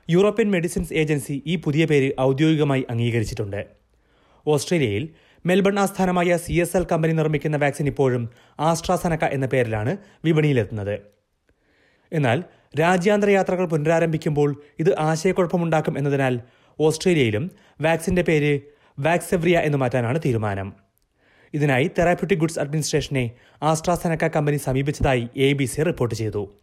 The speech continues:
സി എസ് എൽ നിർമ്മിക്കുന്ന AstraZeneca വാക്സിൻ യൂറോപ്യൻ രാജ്യങ്ങൾ ഇതുവരെയും അംഗീകരിച്ചിട്ടില്ല എന്നത് രാജ്യാന്തര യാത്രയ്ക്ക് തടസ്സം സൃഷ്ടിക്കുമെന്ന ആശങ്കയുമായി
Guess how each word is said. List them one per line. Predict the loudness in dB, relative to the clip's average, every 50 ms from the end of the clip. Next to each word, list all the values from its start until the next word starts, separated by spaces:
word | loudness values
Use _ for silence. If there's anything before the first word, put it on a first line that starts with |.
| _ _ _ _ _ _ _ _ _ _ _ -20 -20 _ _ _ _ -6
സി | 0 2
എസ് | 2 2 4 2
എൽ | 2 4
നിർമ്മിക്കുന്ന | 4 4 2 2 2 2 2 0 0 0 0 -2 -2
AstraZeneca | -2 0 -2 -2 0 0 -2 0 0 0 2
വാക്സിൻ | 2 2 0 0 -2 -2 -4 -4 -10 _ _ _ -2 0
യൂറോപ്യൻ | 2 2 2 4 2 2
രാജ്യങ്ങൾ | 2 2 2 2 2 0 0 0
ഇതുവരെയും | 0 0 2 2 2 2 2 2 0 -2 -2
അംഗീകരിച്ചിട്ടില്ല | -2 -2 0 0 2 2 2 2 0 -2 -2 0 0 0 0 0
എന്നത് | 0 -2 0 0 -2 -2 -4 -6 -18 _ _ _ _ -6 -2 0
രാജ്യാന്തര | 2 2 2 2 2 2 2 2 2 2
യാത്രയ്ക്ക് | 2 2 2 0 -2 -2 -4 -2 -2
തടസ്സം | -2 -2 0 -2 -2
സൃഷ്ടിക്കുമെന്ന | -4 -4 -6 -6 -6 -4 -2 0 0 0 0 -2 -2
ആശങ്കയുമായി | -2 -4 -2 -2 -2 0 2 2 2 2 2 0 0 -2 -4